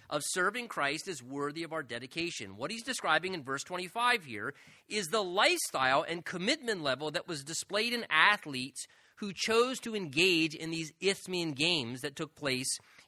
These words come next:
in Corinth. He says, "Everyone who competes," verse twenty-five, he says, "is temperate in all things." That word temperate speaks of exercising restraint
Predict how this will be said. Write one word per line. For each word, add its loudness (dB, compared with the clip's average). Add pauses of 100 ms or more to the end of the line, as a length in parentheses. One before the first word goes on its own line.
in -2
Corinth. 4
He -6
says, -2
"Everyone 4
who -8
competes," -4
verse -4
twenty-five, -4 (220)
he -8
says, -2
"is -2 (420)
temperate 4 (320)
in 0
all 0
things." -4
That 0
word -2
temperate 0
speaks -8
of -6
exercising -2
restraint 2